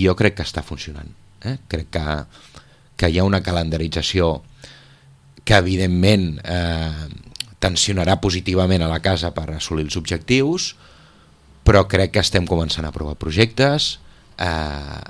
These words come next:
i que estem començant a, a, a tirar endavant, doncs, eh, eh, coses que teníem molt pendents, perquè durant cinc anys no ens han deixat tocar el, els sobrants de la caixa, i per tant ho hem tingut molt complicat. Ara ja podem,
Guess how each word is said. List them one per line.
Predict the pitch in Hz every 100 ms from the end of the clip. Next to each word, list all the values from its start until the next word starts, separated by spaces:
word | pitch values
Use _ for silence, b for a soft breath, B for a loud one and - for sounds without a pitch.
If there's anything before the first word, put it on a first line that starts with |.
| -
i | 92
que | 82
estem | - - 69
començant | 87 90 73 73 78 90 90
a, | - 78 73 76 - -
a, | 80 76 76
a | - 73
tirar | - 78
endavant, | 82 87 90 107 143 147 b b b b b -
doncs, | 82 87 76 78 87
eh, |
eh, | 85 80 78 73 71 - - - - - - - - - - - - - -
coses | 107 110 -
que | 101
teníem | 90 87 80
molt | 80 76
pendents, | 85 127 123
perquè | - 76 76
durant | 80 80
cinc | - 85 78
anys | 110 113 95 b b
no | - 87 101
ens | 104
han | 87
deixat | 76 - 76
tocar | 78 82 76 98 - b b b b b -
el, | 80 73 73
els | 76 -
sobrants | 82 76 73
de | -
la | -
caixa, | - - - -
i | -
per | - -
tant | 78 78 - b b b b -
ho | 90
hem | 78
tingut | 78 73
molt | 71
complicat. | - 71 76 - - -
Ara | 82 85
ja | 82
podem, | 80 92 113 139